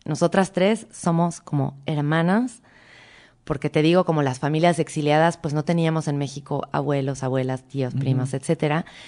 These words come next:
Speaker 1: pues como f-, conformamos una comunidad, ¿no? Y
Speaker 2: Ujú.
Speaker 1: nos hicimos familia,
Speaker 2: Claro.
Speaker 1: familia de experiencia, de cariño, de afecto y todo. Entonces, a ellas, a ellas dos, eh,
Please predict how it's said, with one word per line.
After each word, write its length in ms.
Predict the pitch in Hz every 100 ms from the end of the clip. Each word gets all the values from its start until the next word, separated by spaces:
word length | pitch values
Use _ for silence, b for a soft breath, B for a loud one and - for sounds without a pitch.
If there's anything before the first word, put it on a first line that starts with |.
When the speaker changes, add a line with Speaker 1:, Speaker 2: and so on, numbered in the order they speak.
| B B -
Speaker 1:
pues 260 | 139 - - _ _ _ _ _ _ - -
como 240 | - 143 -
f-, 140 | -
conformamos 600 | - 151 160 160 160 160
una 160 | 160 156
comunidad, 600 | 151 143 127 135 151 165
¿no? 300 | 135 131 190 139
Y 80 | 139
Speaker 2:
Ujú. 60 |
Speaker 1:
nos 160 | 131 135
hicimos 340 | 135 147 151
familia, 580 | - 123 160 202 143 113 B B
Speaker 2:
Claro. 240 | 127 123
Speaker 1:
familia 420 | 117 139 143 147
de 80 | 147
experiencia, 540 | 143 - 143 143 147 143
de 100 | 135
cariño, 360 | 127 135 131
de 60 | 127
afecto 340 | - 139 -
y 40 | 143
todo. 240 | 147 135
Entonces, 460 | 127 135 147 - - B B B B
a 120 | 135 143
ellas, 540 | 147 151 143 143 - - b b b -
a 140 | 147
ellas 280 | 147 151 147
dos, 420 | 147 151 160 - -
eh, 460 | 135 127 76 -